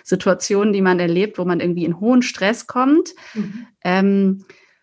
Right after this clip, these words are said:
Speaker 1: oder es ist vielleicht einfach nur, irgendwer schmeißt mit Brei, äh, durch die Küche <laughs> und man denkt so, "Oh mein Gott, ey,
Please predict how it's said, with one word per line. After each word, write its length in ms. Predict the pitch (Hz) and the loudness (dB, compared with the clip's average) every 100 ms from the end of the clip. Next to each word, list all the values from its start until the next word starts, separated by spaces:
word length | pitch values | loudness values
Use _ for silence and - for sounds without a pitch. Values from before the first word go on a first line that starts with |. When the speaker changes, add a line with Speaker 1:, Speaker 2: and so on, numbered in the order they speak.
| _ _ - | _ _ -4
Speaker 1:
oder 220 | 180 175 | 0 0
es 80 | 170 | 0
ist 120 | 170 | -4
vielleicht 320 | - 170 165 | -2 -2 -2
einfach 260 | - 165 165 | -4 -4 -2
nur, 260 | 170 165 165 | 0 0 0
irgendwer 240 | 170 175 | -2 -6
schmeißt 400 | 160 170 156 165 | -4 -2 -2 -4
mit 140 | 165 - | -8 -6
Brei, 460 | 160 160 170 170 | -2 0 0 -2
äh, 240 | - 175 175 | -2 -4 -2
durch 260 | 220 294 | -2 2
die 100 | 370 | 0
Küche 380 | 349 381 381 - 381 - - | 4 2 4 4 2 0 -8
<laughs> 320 | 539 480 381 - | -2 0 0 2
und 380 | 311 294 - | 2 2 2
man 240 | 330 320 302 | 0 4 4
denkt 320 | 320 254 277 | 4 2 2
so, 60 | 240 | 0
"Oh 280 | 247 247 - | 2 0 2
mein 320 | 190 349 190 | 0 0 0
Gott, 400 | 403 349 339 - | -2 -2 -8 -6
ey, 140 | - | -2